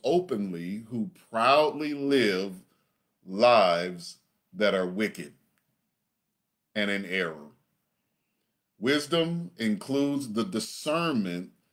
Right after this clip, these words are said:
Wisdom gives us the discernment and the understanding to see that God's reckoning, though it might not happen exactly at the time we think it might or should,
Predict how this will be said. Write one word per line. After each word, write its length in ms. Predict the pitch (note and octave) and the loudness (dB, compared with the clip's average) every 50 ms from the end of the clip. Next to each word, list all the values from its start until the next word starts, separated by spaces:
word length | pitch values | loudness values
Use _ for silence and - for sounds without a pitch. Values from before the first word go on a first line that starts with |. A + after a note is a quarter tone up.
| _ _ _ _ _ _ _ | _ _ _ _ _ _ _
Wisdom 680 | - F#2+ G2+ B2 D3+ E3+ F3 - - C#3 C#3 B2+ A#2+ A2 | -18 -10 -2 0 2 2 2 0 0 0 0 0 0 -2
gives 280 | G#2+ C#3 C#3+ C#3 B2+ | 0 0 0 0 0
us 160 | C3 A#2+ A2+ | -2 -4 -4
the 160 | - - A2+ G#2+ | -4 -4 -4 -4
discernment 800 | G#2 G2+ A2 G#2+ - - - D3 D3+ D3+ C3+ A2+ G2 F#2 F#2 - | -2 -2 -4 -4 -4 -6 -4 -2 -2 0 0 0 -2 -2 -4 -4
and 180 | G2 G2+ G2 | -6 -6 -6
the 120 | G2+ G2+ G2+ | -4 -4 -2
understanding 760 | A#2 C#3 D3 C#3+ C#3+ C3+ - - C3+ A#2 G#2+ G2 F#2+ F2+ E2+ | -4 -4 -4 -8 -10 -12 -4 0 0 0 0 -2 -6 -10 -10
to 120 | - G2 | -12 -14
see 540 | F2+ - - - D3+ C3 G#2+ F2+ F2 E2+ - _ _ _ _ _ _ _ _ _ _ _ _ _ | -14 -14 -12 -8 -6 -6 -6 -6 -8 -12 -16 _ _ _ _ _ _ _ _ _ _ _ _ _
that 320 | G2+ G2 F#2 F2+ D#2+ D2+ E2 | -2 -2 -2 -2 -8 -10 0
God's 560 | A2 A#2 A#2+ B2+ C3 C3 C3 C3+ B2+ G#2+ G#2+ | 4 6 6 8 8 8 6 6 2 -2 -6
reckoning, 800 | G#2+ G#2+ C3 C3 A#2+ A2 G#2 F2 F2 D#2+ D#2 D2+ E2 E2+ F#2 F#2+ _ _ _ _ _ _ _ _ _ _ _ | -4 0 0 0 0 -2 -6 -8 -8 -10 -12 -16 -18 -20 -20 -20 _ _ _ _ _ _ _ _ _ _ _
though 220 | D#2+ A2+ A2+ A#2 A#2+ | -4 -4 0 2 0
it 120 | A#2+ A2+ | 0 0
might 280 | A2 A#2 B2 B2 A#2+ A#2 | 2 2 2 2 2 0
not 240 | A#2 B2 A#2+ A#2 - | 0 0 0 -2 -2
happen 600 | A#2 C3 B2+ B2 B2 - C3 A#2+ A#2 A2+ A2+ - _ _ | -4 -2 -2 -2 -2 -2 -4 -2 -2 -4 -8 -10 _ _
exactly 960 | - G#2+ G2 F#2 F2 F2 - - G#2+ A#2 A#2+ C3 C3 - B2 A#2+ A#2 A2+ A2 | -8 -8 -6 -6 -10 -14 -8 0 2 4 4 4 4 0 -2 -6 -2 0 0
at 100 | G#2+ F#2+ | -2 -2
the 80 | - G#2 | -4 -10
time 360 | - - A2 G#2+ G#2 G2+ F#2+ | -6 -4 -2 -2 -2 -2 -4
we 100 | G2 G2+ | -8 -10
think 340 | F2+ - - C3 C#3+ - - | -10 -6 -6 -6 -6 -4 -8
it 200 | A2 G#2 - G#2 | -12 -12 -10 -6
might 340 | G2+ A2 A2+ A2+ A2 A2 - | -2 -2 0 0 -2 -6 -10
or 160 | G2+ F#2 F2+ F2 | -12 -12 -12 -12
should, 600 | - - - D3+ E3 D#3+ B2+ A2+ A2 G#2 G2 | -12 -12 -8 -6 -2 -2 0 2 0 0 -2